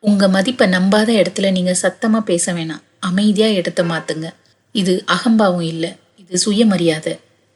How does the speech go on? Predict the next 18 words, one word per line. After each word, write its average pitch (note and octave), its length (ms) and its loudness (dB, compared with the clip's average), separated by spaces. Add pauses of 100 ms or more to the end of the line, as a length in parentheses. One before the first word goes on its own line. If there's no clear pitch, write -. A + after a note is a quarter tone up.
(100)
இது F3+ 320 -4 (120)
ஈமானுடைய G#3+ 580 2
பாதுகாப்பு. F3 680 -4 (460)
உங்க G#3 260 4
மதிப்பு G#3+ 580 0
உங்களுக்குள்ள G#3 500 4
தான் G#3 180 2
இருக்கு. E3 400 -2 (220)
அதை F#3+ 300 0
எல்லாரும் G#3+ 480 2
உணர்ந்து A3 380 4
மதிக்கணும்னு F#3+ 520 0
அவசியம் F#3 460 -4
இல்ல. D#3 280 -6 (440)
நீங்க F#3 260 2
எந்த G#3 300 4
இடத்துல G3 320 2
இருக்கீங்களோ E3+ 760 -2